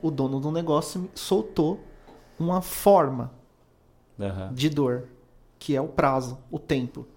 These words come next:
Speaker 1: Aí eu ia partir pra uma análise e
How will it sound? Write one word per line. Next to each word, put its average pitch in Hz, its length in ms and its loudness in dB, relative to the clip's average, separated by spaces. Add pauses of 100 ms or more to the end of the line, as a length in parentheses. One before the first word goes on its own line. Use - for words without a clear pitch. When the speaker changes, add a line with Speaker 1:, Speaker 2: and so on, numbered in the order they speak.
(840)
Speaker 1:
Aí 156 360 4
eu 175 100 2
ia 175 140 0
partir 151 440 -4 (460)
pra 139 160 -4
uma 143 160 -6
análise 139 600 -2 (300)
e 143 60 -4